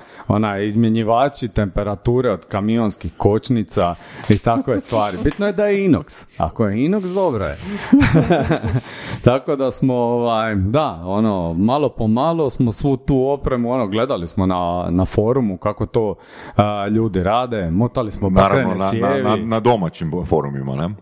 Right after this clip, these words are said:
Speaker 1: Na domaćim forumima?
Speaker 2: Na do-, na domaćim forumima?
Speaker 1: Da, ima pivar-,
Speaker 2: Stvarno ima informacija?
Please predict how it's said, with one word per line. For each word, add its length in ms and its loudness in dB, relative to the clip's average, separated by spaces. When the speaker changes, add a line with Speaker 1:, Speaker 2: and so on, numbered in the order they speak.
Speaker 1:
Na 100 2
domaćim 460 2
forumima? 440 2
Speaker 2:
Na 120 -2
do-, 80 -6
na 120 -2
domaćim 360 0
forumima? 340 -4
Speaker 1:
Da, 300 0
ima 220 0
pivar-, 160 0
Speaker 2:
Stvarno 280 4
ima 120 -2
informacija? 640 -2